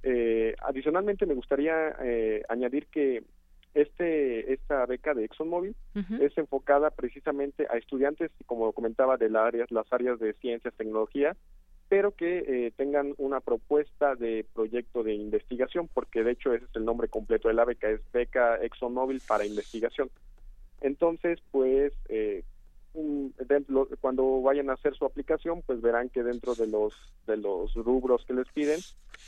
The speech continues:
Speaker 1: pues están ciertos parámetros de, de, pues de un proyecto de investigación que deben de proponer.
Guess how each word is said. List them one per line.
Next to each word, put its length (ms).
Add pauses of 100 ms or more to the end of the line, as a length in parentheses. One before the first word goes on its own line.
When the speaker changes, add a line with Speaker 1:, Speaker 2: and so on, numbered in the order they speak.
(120)
Speaker 1:
pues 200
están 420
ciertos 360
parámetros 600
de, 260
de, 680 (120)
pues 140
de 60
un 100
proyecto 360
de 60
investigación 560
que 120
deben 240
de 100
proponer. 440